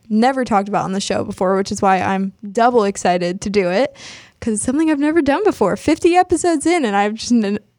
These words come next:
didn't even think to do this. But something, A K A, um, seeing all the protests around the United States, and for people who, even people aren't in the United States,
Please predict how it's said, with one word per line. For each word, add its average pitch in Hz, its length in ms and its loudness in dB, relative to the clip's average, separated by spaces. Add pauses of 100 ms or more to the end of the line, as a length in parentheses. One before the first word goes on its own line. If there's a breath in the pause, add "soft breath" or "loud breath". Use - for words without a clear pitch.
didn't 254 180 2
even 277 160 -2
think 277 200 -2
to 247 60 -2
do 269 160 0
this. 180 280 -4 (120)
But 220 380 0
something, 247 680 -2 (380 loud breath)
A 247 100 2
K 208 640 2
A, - 40 -8 (400)
um, 214 300 0
seeing 226 440 0
all 202 180 2
the 196 80 -4
protests 240 480 2
around 208 180 -4
the 190 60 -6
United 190 300 -2
States, 330 400 0
and 214 260 0
for 208 120 0
people 220 280 0
who, 202 280 2 (160)
even 226 300 2
people 214 240 -4
aren't 202 260 -2
in 214 120 2
the 214 60 4
United 202 360 0
States, 202 400 0